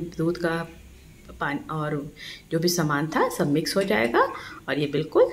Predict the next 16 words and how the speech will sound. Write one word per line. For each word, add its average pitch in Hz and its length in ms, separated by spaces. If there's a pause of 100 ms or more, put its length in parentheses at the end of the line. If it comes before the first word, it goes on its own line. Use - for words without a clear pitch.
(140)
देखिए, - 340
अच्छे - 320
से - 200 (160)
तैयार 123 320
हो 135 200
गया 147 120
है। 143 220 (920)
चलिए, 202 280
अब 240 240
मैं 131 140
इसको - 240
फटाफट 240 580
से - 180
निकाल 170 440
देती 165 380
हूँ 185 360